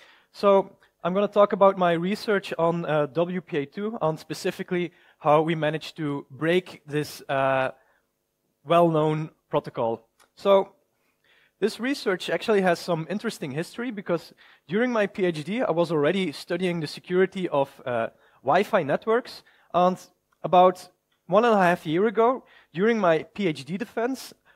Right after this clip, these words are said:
one of my jury members asked me, "Hey, Matti, you're recommending that we should all use W P A two with A E S." That's what I recommend in my thesis. And he asked, "Are you really sure that that's a secure solution on a secure protocol?"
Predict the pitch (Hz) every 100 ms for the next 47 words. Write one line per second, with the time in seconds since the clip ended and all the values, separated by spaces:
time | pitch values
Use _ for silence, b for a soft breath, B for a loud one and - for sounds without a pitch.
0 | b 175 220 202 180 156 143 135 156 208
1 | 226 226 220 214 - - 170 190 - 196
2 | 202 196 _ _ 160 185 180 156 170 -
3 | 160 160 175 165 b b 160 180 180 175
4 | 233 254 202 175 180 175 - 185 202 185
5 | - 143 160 190 196 - 180 156 - 185
6 | 190 131 156 - - 165 151 143 127 -
7 | - _ _ _ 175 - 185 170 165 156
8 | _ 175 180 156 160 156 143 139 - _
9 | 180 165 95 - - b b b b b
10 | b _ _ - 190 214 208 226 - -
11 | - _ 190 262 277 262 262 220 - 214
12 | 220 175 180 175 170 - 165 - 175 160
13 | 147 151 180 175 135 135 147 - 160 147
14 | 151 139 - 110 101